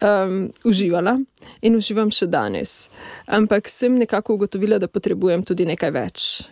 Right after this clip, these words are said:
In prav, eh, zaradi tega se mi je zdelo, da je potrebno razvijati tudi jezik gluhoslepih, sploh pri delu z ljudmi.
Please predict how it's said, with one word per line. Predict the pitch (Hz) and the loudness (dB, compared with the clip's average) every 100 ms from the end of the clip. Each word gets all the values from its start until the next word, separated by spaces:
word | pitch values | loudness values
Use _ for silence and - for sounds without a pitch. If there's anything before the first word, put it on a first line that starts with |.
| - | 0
In | 214 202 | 2 2
prav, | 196 214 226 226 | 2 2 2 0
eh, | 214 202 190 | 0 0 0
zaradi | 185 190 202 196 | -2 0 0 -2
tega | 196 233 214 208 | -2 0 0 0
se | - | 0
mi | 196 | -2
je | 196 | 0
zdelo, | 190 196 180 | 0 0 0
da | |
je | 175 | -2
potrebno | - 190 202 202 185 | -2 -2 0 2 0
razvijati | 175 175 185 208 196 - 196 180 185 - - | -2 -2 0 0 0 0 2 2 -2 -12 -10
tudi | - 185 196 | -2 2 4
jezik | 202 196 196 | 2 2 -2
gluhoslepih, | 190 190 185 - 208 214 | -2 -2 -2 0 0 0
sploh | - - 202 | -4 -2 -2
pri | - 185 | -2 0
delu | 180 160 | 0 0
z | 185 - | -2 -2
ljudmi. | 165 151 160 185 | -2 -2 -4 -6